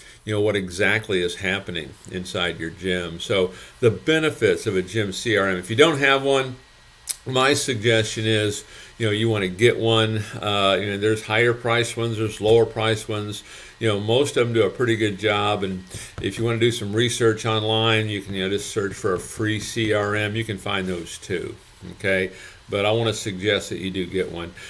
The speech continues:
So the first thing I wanna talk about here on the benefits, uh, you know, the benef-, benefits of a C R M is gonna help increase revenue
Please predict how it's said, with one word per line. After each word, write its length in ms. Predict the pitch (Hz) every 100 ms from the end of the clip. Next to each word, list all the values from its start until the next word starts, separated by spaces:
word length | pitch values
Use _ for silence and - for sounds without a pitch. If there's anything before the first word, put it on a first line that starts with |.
| -
So 180 | - 143
the 140 | 139
first 300 | - 220 233
thing 140 | 185 147
I 60 |
wanna 200 | 127 110
talk 300 | - 113 117
about 200 | 113 95
here 120 | 98
on 100 | 101
the 60 | 95
benefits, 600 | 95 110 113 98 90 - - - - - -
uh, 540 | 117 107 104 101 104 110
you 160 | 120
know, 100 | 107
the 40 | 104
benef-, 340 | 131 135 - -
benefits 460 | 131 147 170 151
of 80 | 127
a 60 | 110
C 180 | - 131
R 160 | 107
M 260 | 135 131 95 - - -
is 160 | 131
gonna 240 | - 156 143
help 300 | 143 139 -
increase 640 | 160 185 185 - 170 160 -
revenue 680 | 127 131 139 135 135 135